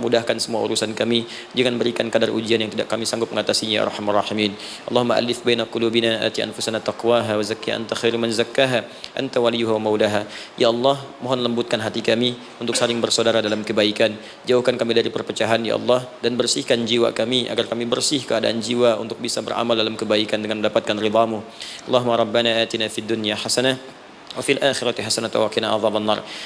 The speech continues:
Ya Allah, kami mohon anugerahkan segala kebaikan di muka bumi ini yang mampu kami raih, dan berikan kami segala kemuliaan di akhirat yang mampu kami dapatkan, dan mohon jauhkan kami dari segala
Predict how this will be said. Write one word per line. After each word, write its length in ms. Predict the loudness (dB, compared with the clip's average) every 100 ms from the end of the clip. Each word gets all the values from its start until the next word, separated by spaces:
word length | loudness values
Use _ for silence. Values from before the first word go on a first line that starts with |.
| -4 2
Ya 80 |
Allah, 320 | 2 4 0 0
kami 160 | -2
mohon 320 | -2 0 0
anugerahkan 400 | 0 0 0 0
segala 240 | 0 0 0
kebaikan 480 | 2 2 2 0 -2
di 80 |
muka 240 | -2 -2 0
bumi 240 | 0 -2
ini 80 | -2
yang 80 | -2
mampu 240 | -2 -2
kami 240 | -2 2 4
raih, 240 | 4 2 -4 -14 -4
dan 160 | -2 0
berikan 320 | 0 0 0
kami 240 | 0 -2
segala 240 | 0 0 2
kemuliaan 400 | 0 2 2 2
di 80 | 0
akhirat 320 | 0 -2 -2
yang 80 | -4
mampu 160 | -4
kami 160 | -2 0 2
dapatkan, 380 | 0 2 2 0
dan 340 | -4 -12 -4 -2
mohon 160 | 0 2
jauhkan 400 | 4 2 2 -2
kami 160 | -2 0
dari 160 | -2
segala 320 | -2 0 0